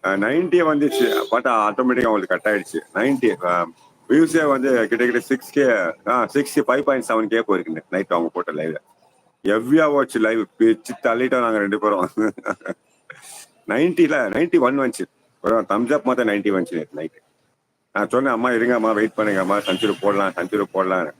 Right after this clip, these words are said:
நானே லைவ் போடல, செஞ்சுரி போடலாம் பார்த்தா அவன் ஆட்டோமேட்டிக் கட் ஆயிடுச்சு. ஏதோ அப்புறம் நெட்வொர்க் இஷ்யூ இருக்கும், ஆட்டோமேட்டிக்கா கட் ஆயிடுச்சு. ட்ரை பண்ணோம், முடியல.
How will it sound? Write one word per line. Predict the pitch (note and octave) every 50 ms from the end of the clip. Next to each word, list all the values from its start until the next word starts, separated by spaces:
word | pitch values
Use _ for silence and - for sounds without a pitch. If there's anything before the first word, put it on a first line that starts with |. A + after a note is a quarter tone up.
| _ _ _ _
நானே | - F2+ A2 C3 C#3+ D3 C#3+ C3 C3
லைவ் | C3 C#3 C3+ C#3 C3
போடல, | - A2+ G#2+ G#2 F#2+ E2 D2 - - _ - - - - - - - - -
செஞ்சுரி | - A#2+ B2+ C3+ C#3+ C#3
போடலாம் | B2+ C3+ C3 C3 B2 A2+
பார்த்தா | A#2+ A#2 C3+
அவன் | C#3+ C3+ B2+ A#2 A2 G2+ G2 F#2 E2+ D#2+ D#2 - - - - - -
ஆட்டோமேட்டிக் | G#2+ B2 B2+ C#3 C3 B2 B2
கட் | A#2 G#2 F#2+ -
ஆயிடுச்சு. | G#2+ G2 - G#2
ஏதோ | F#2+ G#2+
அப்புறம் | G2 - - F2 E2+ D#2+ D2+ D2+ -
நெட்வொர்க் | G#2 A2 C#3 C#3 B2 -
இஷ்யூ | A2+ - - G#2
இருக்கும், | F#2+ F#2+ G#2 G2+ G2+
ஆட்டோமேட்டிக்கா | G#2 G2 G2 F#2 G2 F#2
கட் | - F2 E2 -
ஆயிடுச்சு. | E2+ D#2+ - - - D#2 D2 - _ _ _ _ _ _ _ _ _ _ _ _ _ _ _ -
ட்ரை | A2+ B2+ C#3+ -
பண்ணோம், | C3 B2 A#2 A#2+ C3 - - D#2+
முடியல. | E2 F2 E2+ D#2